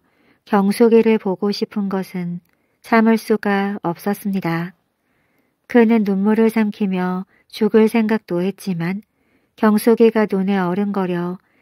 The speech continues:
차마 혼자 두고 죽을 수가 없었습니다. 그는 떠돌아다니다가 변첨진의 집 근처에서 맴돌게 되었어요.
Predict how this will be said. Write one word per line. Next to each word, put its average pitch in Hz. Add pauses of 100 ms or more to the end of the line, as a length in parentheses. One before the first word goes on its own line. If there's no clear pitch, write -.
(180)
차마 220
혼자 226
두고 220
죽을 196
수가 180
없었습니다. 175 (800)
그는 226
떠돌아다니다가 196 (400)
변첨진의 214
집 202
근처에서 180 (400)
맴돌게 202
되었어요. 180